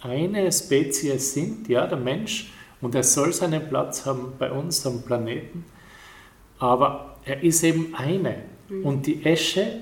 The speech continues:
Speaker 1: ist eben eine andere. Und die hat nicht blonde Haar oder schwarze Haar, sondern die hat eben regenbogenfarbene Schuppen.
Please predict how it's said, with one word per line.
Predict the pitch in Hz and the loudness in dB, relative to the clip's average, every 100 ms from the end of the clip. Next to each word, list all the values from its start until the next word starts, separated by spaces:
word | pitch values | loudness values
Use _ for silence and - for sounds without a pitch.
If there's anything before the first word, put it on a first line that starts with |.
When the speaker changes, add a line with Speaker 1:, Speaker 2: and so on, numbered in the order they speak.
| - | -4
Speaker 1:
ist | 143 | 0
eben | 151 147 | 2 4
eine | 135 117 | 2 2
andere. | - 226 180 117 120 | 0 2 4 4 4
Und | 127 131 131 | 4 2 4
die | 135 | 6
hat | 151 - | 6 6
nicht | 175 175 - - - - - | 4 2 -2 -14 -20 -20 -8
blonde | - 123 160 170 | 2 4 6 4
Haar | 165 175 190 | 6 6 8
oder | 165 143 | 6 4
schwarze | - 127 139 - 170 - | 4 4 4 2 -2 2
Haar, | 151 180 - - - - - | 4 4 2 -8 -16 -20 -6
sondern | - 135 135 | 0 2 2
die | 135 | 2
hat | 135 151 - | 4 2 0
eben | 165 156 160 156 - - - - - - - - - | 0 0 2 -2 -6 -18 -20 -20 -20 -20 -20 -20 -6
regenbogenfarbene | 123 135 175 135 151 156 165 - 156 160 165 151 160 160 160 - | 2 4 4 0 2 2 0 4 4 4 2 2 2 0 -2 -10
Schuppen. | - 220 214 - 98 | -4 -4 -4 -10 -12